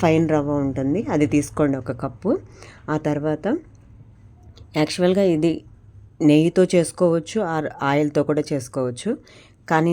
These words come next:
నేను ఇక్కడ నెయ్యి, ఆయిల్ కలిపి చేస్తున్నాను. ఒక వన్ థర్డ్ కప్ ఏమో ఆయిల్, వన్ థర్డ్ కప్పు మెల్టెడ్ ఘీ అనమాట.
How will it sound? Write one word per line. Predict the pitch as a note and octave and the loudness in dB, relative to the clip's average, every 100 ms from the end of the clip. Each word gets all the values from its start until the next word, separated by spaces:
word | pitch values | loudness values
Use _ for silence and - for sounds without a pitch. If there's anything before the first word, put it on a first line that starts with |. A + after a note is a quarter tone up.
| E3 | 2
నేను | D#3 C#3 | 2 2
ఇక్కడ | - D3 A3 F#3+ | 0 0 0 2
నెయ్యి, | D#3 D3 D#3+ F3+ - - _ _ - C#3+ | 4 4 2 0 -2 -18 _ _ -8 -2
ఆయిల్ | C#3 C#3+ D3 D#3 | 0 2 0 0
కలిపి | D#3 D#3 D3+ | -2 -2 -2
చేస్తున్నాను. | D3+ C3+ - B2+ B2+ B2+ D3+ D4+ - _ - - _ _ _ - - | -4 -4 -8 -8 -8 -6 -4 -4 -8 _ -20 -20 _ _ _ -8 -6
ఒక | D#3 D#3 D3+ - - _ _ _ - D#3 | -2 0 0 -2 -16 _ _ _ -4 0
వన్ | D#3 E3 | 2 2
థర్డ్ | E3+ E3 E3 | 2 2 0
కప్ | D#3+ D#3 E3+ | -2 0 0
ఏమో | E3 F3+ D4+ B3+ - C#3 | 0 -2 -6 -8 -4 0
ఆయిల్, | D3 C#3+ E3+ E4 F3+ | 0 0 0 -2 0
వన్ | F3+ F3 | 0 2
థర్డ్ | F3 D3+ E3+ | 0 2 -2
కప్పు | E3 D4+ F#4+ - D3 | -2 -2 -4 -4 0
మెల్టెడ్ | D3+ D3 D#3+ C#3 | 0 2 0 0
ఘీ | C3 C3 | -4 -4
అనమాట. | C3 C3+ C3 | -6 -8 -10